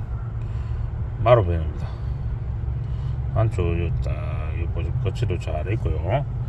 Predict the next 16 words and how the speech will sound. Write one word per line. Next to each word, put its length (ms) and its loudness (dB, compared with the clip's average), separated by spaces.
자, 340 -4
이것도 240 0
마루벤입니다. 720 0
한번 180 -4
보십시오. 400 -4
마루벤은 500 4
항색입니다. 1000 2
자, 380 -2
여기도 260 -2
마루벤이고. 540 0
짝배는 440 2
마루벤입니다. 920 2
난초 340 0
참 320 -2
좋은 300 2
난초입니다. 800 0